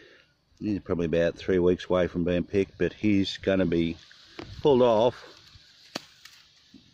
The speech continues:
Pretty much fell off 'cause he's a dud. Uh, another one with some blemish on the skin, but I'm guessing he'll be okay. Uh, it depends on the buyers, of course.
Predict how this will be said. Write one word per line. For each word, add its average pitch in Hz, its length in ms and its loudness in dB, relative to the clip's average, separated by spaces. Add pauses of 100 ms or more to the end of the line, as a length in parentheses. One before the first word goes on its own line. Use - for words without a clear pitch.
(140)
Pretty 76 120 -10
much - 200 -16 (160)
fell 82 240 -6
off 71 220 -10 (680)
'cause 82 100 -14
he's 90 200 -6
a 92 80 -2
dud. 85 360 -4 (1160)
Uh, 98 500 -2 (720)
another 135 380 0
one 123 180 4
with 107 140 2
some 101 260 -2
blemish 110 440 0
on 101 120 0
the 101 160 0
skin, 107 640 -2
but 101 160 2
I'm 107 600 -2
guessing 117 360 -4
he'll 95 140 -4
be 87 140 0
okay. 82 720 -4 (920)
Uh, - 480 -4
it 104 80 2
depends 92 300 0
on 78 100 0
the 67 60 0
buyers, 85 420 0
of - 60 -14
course. 101 360 0